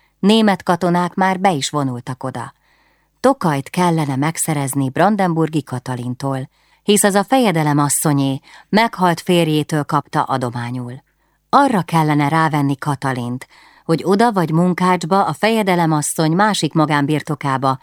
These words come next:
kapitánykodni, belovagolhassék. Kassára Nyári István a csapataival bevonult, ott neki már kapitányság nem terem.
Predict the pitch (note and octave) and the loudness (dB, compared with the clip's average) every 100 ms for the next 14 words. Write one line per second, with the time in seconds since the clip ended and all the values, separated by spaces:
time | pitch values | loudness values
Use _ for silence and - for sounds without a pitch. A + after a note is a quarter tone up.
0 | _ _ - C4 A3+ E3+ C#3+ C3+ - C3+ | _ _ 0 0 0 -2 -2 -2 -4 -4
1 | B2+ B2 - - D#3 C3 B2+ B2+ G#2+ A2 | -4 -6 -6 -4 -2 -2 -4 -6 -8 -10
2 | A#2 - C3 A2+ - _ _ _ _ _ | -10 -8 -8 -10 -20 _ _ _ _ _
3 | - - - C#4 - - G3+ E3+ D#3 D3 | -20 -20 0 0 2 2 2 2 0 -4
4 | - A#3 A3 F3 D#3 F3 - E3+ D#3+ - | 0 2 2 0 -2 -4 -2 0 0 0
5 | A3 E3 D#3+ D3+ D#3 D#3 G3 F3+ C3 A#2+ | 0 -2 -2 -2 -2 0 -2 -2 -4 -6
6 | A#2 - _ _ _ _ G3 - F#3+ F3 | -12 -20 _ _ _ _ -2 0 -2 0
7 | F3 E3 E3 G3 D3+ - C#3 C#3 D#3+ C#3 | 0 0 0 -4 -4 -4 -4 -4 -4 -2
8 | C#3 D3 B2+ B2+ B2 B2 | -2 -2 -4 -8 -10 -12